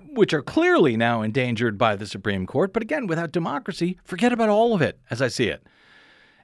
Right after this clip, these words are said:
And apparently, as the old-timers from the, uh, Carter administration seem to see it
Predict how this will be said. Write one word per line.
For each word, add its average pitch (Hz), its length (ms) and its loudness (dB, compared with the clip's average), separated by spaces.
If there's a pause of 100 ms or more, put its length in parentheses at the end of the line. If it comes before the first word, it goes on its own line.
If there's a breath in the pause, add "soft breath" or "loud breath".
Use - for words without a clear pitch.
(120)
And 151 300 0
apparently, 143 500 0
as 143 120 -2
the 135 80 -4
old-timers 131 720 0
from 120 200 -2
the, 113 240 0
uh, 104 120 0
Carter 139 520 -4
administration 95 720 -4
seem 113 320 -4
to 101 140 -10
see 107 300 -6
it 104 120 -6